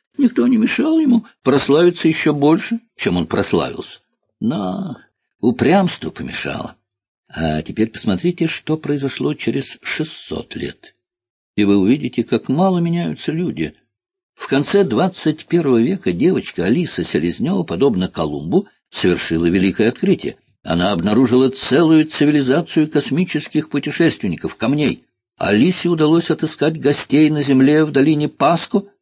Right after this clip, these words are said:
Их отличает от нас то, что они очень медленно живут и даже движутся в миллион раз медленнее нас. Ну и, конечно, твердые они, как камни. Ведь пока такой гость пройдет по земле метра два-три,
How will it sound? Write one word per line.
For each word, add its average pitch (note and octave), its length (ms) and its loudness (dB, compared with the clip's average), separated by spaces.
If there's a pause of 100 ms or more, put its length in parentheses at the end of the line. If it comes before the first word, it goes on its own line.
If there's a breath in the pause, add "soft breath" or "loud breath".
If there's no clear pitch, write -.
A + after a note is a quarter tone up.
(240)
Их G#2+ 340 0
отличает F2 600 -2
от - 140 -6
нас F2 320 -6
то, D2+ 140 -2
что - 220 -10
они D#2 260 -4
очень E2 340 -2
медленно D2 600 -6 (220 soft breath)
живут F#2 540 0
и - 60 -2
даже E2+ 260 -2
движутся E2+ 560 -2
в D#2 80 -4
миллион F#2 520 0
раз E2 320 -4
медленнее D2 580 -4
нас. F#2 540 -4 (480)
Ну C3+ 160 0
и, - 80 -2
конечно, A2 600 -6
твердые D2 680 -6
они, C#3 180 -6
как - 280 -10
камни. F3+ 500 -2 (580)
Ведь - 220 -4
пока F#2+ 400 0
такой G2+ 340 0
гость F#2 480 0
пройдет F2+ 480 0
по D2+ 100 -8
земле D2 360 -2
метра F2 420 -2
два-три, G2+ 720 -2